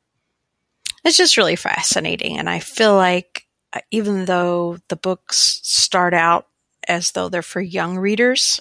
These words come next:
and really are family friendly all the way through the Tiffany Aching story, I feel like it's just a really good handbook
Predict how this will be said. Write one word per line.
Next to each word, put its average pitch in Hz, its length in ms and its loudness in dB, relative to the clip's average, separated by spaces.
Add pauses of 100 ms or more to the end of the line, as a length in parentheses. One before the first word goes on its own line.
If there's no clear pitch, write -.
and 170 320 -4
really 185 300 0
are 180 200 -2
family 175 560 -4
friendly 185 520 -2
all 185 140 -2
the 185 80 -10
way 185 120 -2
through 185 380 -2
the 185 320 -4 (480)
Tiffany 185 380 0
Aching 180 520 -2 (140)
story, 185 680 2 (800)
I 190 100 -4
feel 196 180 2
like 202 160 2
it's 190 140 2
just - 180 2
a 180 60 -4
really 180 200 -4
good 170 220 -2
handbook - 840 -4